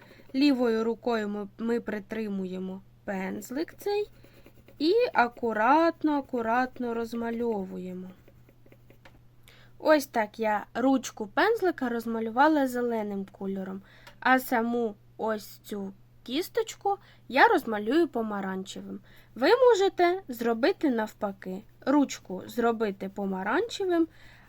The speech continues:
а кісточку, якою малює осінь, зробити зеленою.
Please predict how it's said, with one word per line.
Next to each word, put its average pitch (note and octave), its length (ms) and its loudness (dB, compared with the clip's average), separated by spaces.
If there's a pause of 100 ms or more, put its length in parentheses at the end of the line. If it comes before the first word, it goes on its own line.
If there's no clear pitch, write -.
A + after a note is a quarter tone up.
(200)
а A#3+ 200 8
кісточку, - 800 -4
якою F4 420 2
малює D#4 640 4
осінь, C#4+ 520 0 (380)
зробити G#3 800 -4 (240)
зеленою. G3+ 760 -8